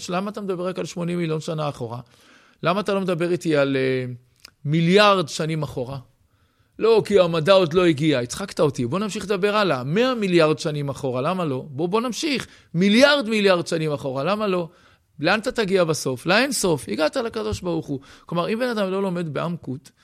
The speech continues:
והוא לא יודע גם מה הולך בעולם המדעי, אז הוא חושב שיש דברים שסותרים תורה,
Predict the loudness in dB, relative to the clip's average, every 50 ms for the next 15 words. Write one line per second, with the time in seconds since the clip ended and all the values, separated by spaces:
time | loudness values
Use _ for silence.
0 | _ _ _ _ _ _ _ _ -10 -4 0 2 2 4 4 2 2 4 2 2
1 | 2 2 0 0 0 0 0 -2 0 0 -2 0 -2 -2 -2 -4 -4 -2 0 0
2 | 0 0 -2 -4 -6 -4 -4 -2 0 0 0 0 0 -2 -6 _ _ _ _ _
3 | _ -6 -6 -4 -4 -4 -4 -4 -4 -2 0 2 2 2 2 0 0 -2 -2 -2
4 | -2 0 0 0 0 0 -2 -2 -4 -2 -2 -4 -6 -6 -4 -4 -4 -4 -4 -2
5 | -2 -2 0 0 -2 -2 -2 -4